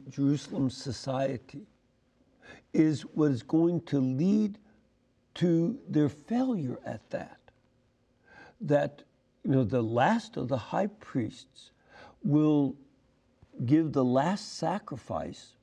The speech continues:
forty years after the death of Jesus. And then they won't be able to offer another sacrifice even until this very day. While the sacrifice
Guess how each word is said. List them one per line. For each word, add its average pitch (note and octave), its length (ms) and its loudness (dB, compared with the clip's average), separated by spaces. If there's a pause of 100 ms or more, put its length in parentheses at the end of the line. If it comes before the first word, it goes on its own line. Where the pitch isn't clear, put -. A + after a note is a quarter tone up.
(580)
forty F#3+ 320 4
years E3+ 640 0 (140)
after C3+ 440 -2
the A#2 160 -2
death B2+ 360 -4
of A2+ 140 -4
Jesus. B2 560 -4 (1000)
And C3+ 480 2 (260)
then D#3 400 0
they C3 140 2
won't C#3+ 320 0
be C#3 160 0
able C3 160 -2
to - 240 -10
offer A#2+ 580 -2
another B2 420 -4
sacrifice A2+ 840 -8 (380)
even E3+ 500 -2
until B2+ 540 -2
this A#2 260 -10
very A2 340 -6
day. G2+ 300 -12 (1500)
While B2 340 2
the A2+ 380 0
sacrifice C3+ 920 -4